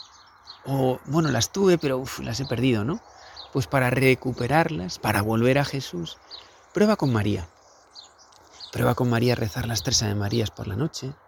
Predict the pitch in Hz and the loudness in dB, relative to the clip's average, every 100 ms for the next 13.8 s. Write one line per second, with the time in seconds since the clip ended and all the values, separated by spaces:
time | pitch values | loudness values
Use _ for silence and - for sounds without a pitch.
0 | - - _ _ _ _ - - - 160 | -20 -20 _ _ _ _ -20 -20 -10 2
1 | 175 170 156 139 127 156 147 - - - | 4 4 2 -2 2 2 2 0 -8 -6
2 | 127 120 123 170 151 127 110 135 131 120 | -2 -2 2 2 2 0 0 -2 0 0
3 | 117 139 123 120 - _ - 185 180 143 | 2 2 2 -2 -16 _ -4 -2 0 2
4 | 165 135 127 180 190 - - _ - - | 2 2 -2 0 0 -2 -10 _ -20 -20
5 | - - 120 117 113 107 113 120 123 127 | -18 -10 -6 -2 -2 -2 -4 0 0 0
6 | 117 - 120 139 147 - - - 135 120 | -2 -8 -6 -2 -2 -4 -10 -8 -4 -4
7 | 107 110 - 107 104 - - 110 90 104 | -2 -6 -6 -10 -10 -18 -16 -14 -6 -4
8 | 101 95 - - - - - - - - | -4 -6 -10 -20 -20 -20 -20 -20 -20 -20
9 | - - - - - 175 160 143 165 139 | -20 -20 -20 -20 2 2 2 0 0 0
10 | 131 147 175 156 139 131 160 151 143 131 | -2 -2 0 0 -2 -4 -4 0 0 2
11 | 131 127 135 147 - 101 95 - - - | 2 2 0 -2 -4 -10 -12 -14 -18 -20
12 | - - - - - - - - 117 - | -20 -20 -20 -20 -20 -20 -20 -4 -2 0
13 | 135 123 135 147 127 139 135 - | 2 2 0 0 -4 -4 -6 -14